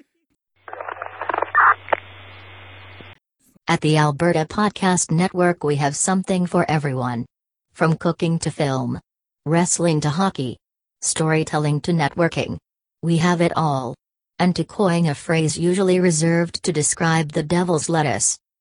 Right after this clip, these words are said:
we are totally homegrown. Totes local dog.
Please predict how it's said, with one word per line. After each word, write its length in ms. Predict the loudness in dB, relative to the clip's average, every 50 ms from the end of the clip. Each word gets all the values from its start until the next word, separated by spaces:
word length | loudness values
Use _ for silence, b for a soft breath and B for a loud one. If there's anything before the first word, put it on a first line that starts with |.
| _ _ _ _ -2
we 140 | 0 2 2
are 100 | 2 2
totally 480 | 0 -2 -2 0 0 0 0 0 0
homegrown. 800 | 0 0 0 0 0 0 0 0 0 2 0 0 -2 -2 -4 -6 -8 _ _ _ _ _ _ _ -2
Totes 300 | 0 2 2 0 0 -2
local 380 | -2 -2 -2 -2 -2 -2 -2
dog. 500 | 0 0 2 2 2 2 2 0 -2 -4